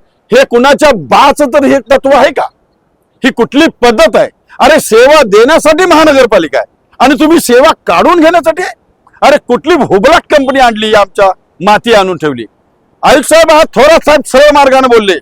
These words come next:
पण मी सांगतो की सांगलीची जनता जर उठली आणि या महानगरपालिकेच्या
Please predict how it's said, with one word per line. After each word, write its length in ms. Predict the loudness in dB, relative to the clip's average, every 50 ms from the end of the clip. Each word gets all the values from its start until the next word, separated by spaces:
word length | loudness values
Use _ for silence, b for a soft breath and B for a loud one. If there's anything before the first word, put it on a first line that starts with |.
| _ _ _ _ _ _ _ b b b b -4
पण 140 | -2 0 0
मी 300 | 0 0 0 0 0 0
सांगतो 480 | 0 0 0 0 0 0 0 0 0
की 160 | 0 -2 -4 -4
सांगलीची 600 | -2 -2 0 0 0 0 -2 -2 -2 -2 -4 -2
जनता 380 | 0 0 0 0 0 0 0
जर 160 | 0 0 0
उठली 480 | 0 0 -2 -4 -4 -2 0 0 0 -2 -4 _ _ _ _ _ _ _ _ _ _ _ _ _ _ _ _ -2
आणि 160 | 0 0 2
या 140 | 2 2 2 2
महानगरपालिकेच्या 1000 | 2 2 2 2 2 2 2 2 2 2 2 0 0 0 0 0 0 0 0 0